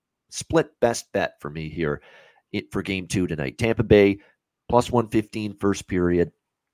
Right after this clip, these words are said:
Tampa Bay plus one thirty-five full game. Uh, there we go. That is my, uh, best bet here for Game Two Stanley Cup Final.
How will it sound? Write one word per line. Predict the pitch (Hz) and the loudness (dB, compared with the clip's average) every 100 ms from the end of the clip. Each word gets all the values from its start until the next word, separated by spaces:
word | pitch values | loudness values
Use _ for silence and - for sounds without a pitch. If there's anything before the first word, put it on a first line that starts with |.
| _ _ _ _ | _ _ _ _
Tampa | 110 98 92 | -6 -4 -2
Bay | 85 | -2
plus | 82 95 95 - | -2 -2 -2 -2
one | 92 | -8
thirty-five | - 90 82 - 80 76 - | -2 0 0 0 -2 -2 -6
full | 73 73 | -10 -10
game. | 69 58 - _ - _ | -10 -12 -16 _ -20 _
Uh, | - 58 | -10 -4
there | 87 | 2
we | 101 110 | 2 6
go. | 120 64 | 6 4
That | 80 | 0
is | 90 - | -2 0
my, | 92 92 | 2 2
uh, | 82 | 2
best | - 87 - | 2 0 2
bet | 90 80 | 0 0
here | 90 85 | -2 -4
for | - | -6
Game | 76 82 82 | -8 -8 -6
Two | - 85 | 0 0
Stanley | 76 82 85 82 | 0 -2 -2 -4
Cup | - 80 - | -4 -6 -2
Final. | 87 82 80 | -2 -2 -4